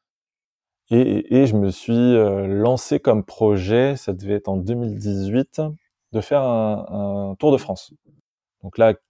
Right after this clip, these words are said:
je travaillais toujours en, en tant qu'animateur à Versailles. J'avais un mois de, un mois de vacances en été. Je me suis dit, « Bon, personne l'a tenté, euh, c'est un projet qui m'intéresse. »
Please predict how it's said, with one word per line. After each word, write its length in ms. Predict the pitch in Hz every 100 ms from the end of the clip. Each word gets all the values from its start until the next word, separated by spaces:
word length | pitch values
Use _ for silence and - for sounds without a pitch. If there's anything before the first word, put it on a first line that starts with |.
| 85
je 140 | -
travaillais 320 | - 98 101
toujours 380 | 98 104 107 113
en, 300 | 104 92 87
en 60 | 92
tant 140 | 101
qu'animateur 500 | 98 98 95 - 107
à 40 | 95
Versailles. 580 | 90 - 123 139 147
J'avais 260 | 117 95 101
un 120 | 120 123
mois 220 | 127 123
de, 220 | 107 104
un 80 | 95
mois 120 | 113
de 60 | 107
vacances 400 | 104 - 113 -
en 80 | 104
été. 320 | 95 - 190 _ _ _ _ _ _ _ _ _
Je 60 | 98
me 20 |
suis 80 | 95
dit, « 60 | 131
Bon, 200 | 135 139 _ _ - _ - 113
personne 300 | 123 - 143
l'a 100 | 123
tenté, 300 | 110 101 147
euh, 680 | 165 180 160 123 110 104 101
c'est 180 | -
un 120 | 104 98
projet 360 | - 110 127
qui 160 | 127 117
m'intéresse. » 760 | 101 - 101 107 147 160 -